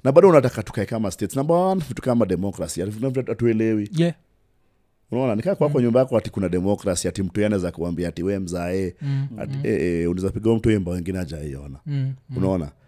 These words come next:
Speaker 2: Mm.
Speaker 1: Vitu kama discrimination, vitu kama, em, how ita-, how itaga abuse,
Speaker 2: Mm.
Speaker 1: racial abuse.
Speaker 2: Yeah.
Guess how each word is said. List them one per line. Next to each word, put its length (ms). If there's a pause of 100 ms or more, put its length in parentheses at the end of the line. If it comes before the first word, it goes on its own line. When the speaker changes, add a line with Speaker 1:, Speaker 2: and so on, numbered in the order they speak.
Speaker 2:
Mm. 200
Speaker 1:
Vitu 140
kama 240
discrimination, 880
vitu 200
kama, 640
em, 840 (140)
how 140
ita-, 140
how 140
itaga 280
abuse, 480 (280)
Speaker 2:
Mm. 260
Speaker 1:
racial 300
abuse. 480 (200)
Speaker 2:
Yeah. 200